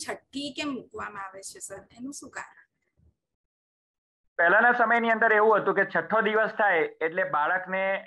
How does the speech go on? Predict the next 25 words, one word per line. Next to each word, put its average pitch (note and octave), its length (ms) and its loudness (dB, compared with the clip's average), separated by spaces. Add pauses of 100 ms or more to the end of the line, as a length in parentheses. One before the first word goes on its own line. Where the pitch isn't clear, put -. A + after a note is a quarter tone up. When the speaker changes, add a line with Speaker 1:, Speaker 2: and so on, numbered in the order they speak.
Speaker 2:
એમ E3+ 160 -4
કહેવામાં E3+ 480 -4
આવે F3 160 -2
કે D#3 80 -4
ભાઈ, D#3 240 -4
અ, C#3+ 800 -2 (120)
ચિત્રગુપ્ત E3 480 -6
આવે D#3 260 -2
અને D#3 160 -2
બાળકનું D3 520 -4
નામકરણ D3 460 -4
કરે D3 220 -2
અને D3+ 140 -2
બાળકનું C3+ 560 -6
ભાગ્ય A#2+ 360 -6
લખે. F#2+ 300 -6
Speaker 1:
હા. G3+ 400 -16 (720)
Speaker 2:
એટલે D#3+ 400 -2 (580)
એવી E3+ 220 0
રીતના G3 280 -2
આપણે F3+ 260 -2
એની F3+ 140 -6
છઠ્ઠી - 300 -8
ઉજવીએ A2 460 -4
છીએ. F2+ 180 -16